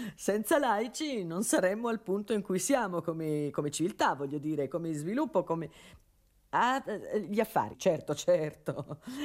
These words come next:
La definizione del nostro accordo. Mm, ma certo, quando vuole. Ah,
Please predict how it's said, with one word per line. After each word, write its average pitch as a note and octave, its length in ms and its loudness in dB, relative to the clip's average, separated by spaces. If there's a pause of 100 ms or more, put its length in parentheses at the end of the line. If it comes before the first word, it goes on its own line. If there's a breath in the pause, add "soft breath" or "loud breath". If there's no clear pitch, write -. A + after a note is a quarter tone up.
La A3 260 2
definizione C#4+ 680 0
del A#3+ 160 0
nostro A#3 300 -2
accordo. A2+ 440 -8 (440 soft breath)
Mm, G3 460 0
ma F3+ 140 2
certo, B2+ 800 -2
quando F#4+ 320 2
vuole. B2 380 -4 (440 loud breath)
Ah, D#4 180 4